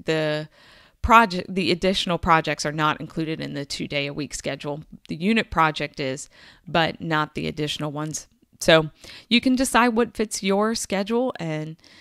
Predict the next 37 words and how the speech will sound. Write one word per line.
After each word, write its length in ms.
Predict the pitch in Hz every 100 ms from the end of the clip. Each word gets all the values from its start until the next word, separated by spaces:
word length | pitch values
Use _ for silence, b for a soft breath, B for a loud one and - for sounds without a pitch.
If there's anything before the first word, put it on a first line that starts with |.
| B
the 160 | - 208
idea 280 | 190 196 208
is 140 | 190
for 140 | - 196
you 260 | 175 190
to 100 | 180
customize 640 | 208 196 185 208 185 180
it 100 | 185 -
to 100 | 185
what 240 | 175 -
fits 260 | - 175 -
for 220 | - 160
your 300 | 151 165 170
homeschool 520 | 180 180 - 277 269
and 140 | 165
your 120 | 165 151
schedule 460 | - 170 180 233
and 160 | 214 165
what 220 | 160 -
you're 80 | 170
able 240 | 170 180
to 80 | 196
do. 260 | 190 285 170 B B B B B B B
So 480 | - - 170 143 143
that's 300 | 156 180 -
a 40 | 233
look 420 | 220 208 220 - -
at 340 | - 156 156 - -
each 260 | 180 -
week. 420 | 196 294 - - _ b b
You 120 | 185
will 100 | 175
have 300 | 180 165 160
the 80 | 165
same 400 | - 170 185 196
four 260 | - 190
sheets 540 | 208 - 294 339 -